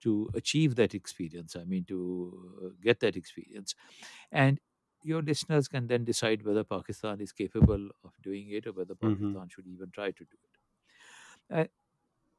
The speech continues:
Speaker 1: the first, uh, issue is that the international environment today is quite different from the international environment in which Korea started its, uh, uh, drive.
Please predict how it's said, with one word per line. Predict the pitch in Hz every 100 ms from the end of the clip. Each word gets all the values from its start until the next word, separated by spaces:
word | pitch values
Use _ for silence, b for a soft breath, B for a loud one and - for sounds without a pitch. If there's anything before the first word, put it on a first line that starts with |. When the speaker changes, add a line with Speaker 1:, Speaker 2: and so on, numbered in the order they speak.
| _
Speaker 1:
the | 143
first, | - 196 226 - - _ - _ _
uh, | 123 113 113 110 110 131 - _ _ _ _ -
issue | 131 - 117 92 - _ _ _ _ b b b b _
is | 151 147 131 _ _
that | 127 143 -
the | 151
international | 135 120 131 135 127 - 151
environment | 120 101 98 107 113 107 110 - _ _ _ -
today | 110 113 117 117
is | 123 -
quite | 127 113 101
different | 104 - 90 - _
from | - 107
the | 104
international | 101 110 107 101 - - 98
environment | 107 98 95 90 95 98 92 _ -
in | 98
which | 101 -
Korea | 107 98 101 92
started | - 95 - 95 92
its, | 85 - -
uh, | 87 87 87 80 85 _ -
uh, | 95 - 98
drive. | 95 98 80 _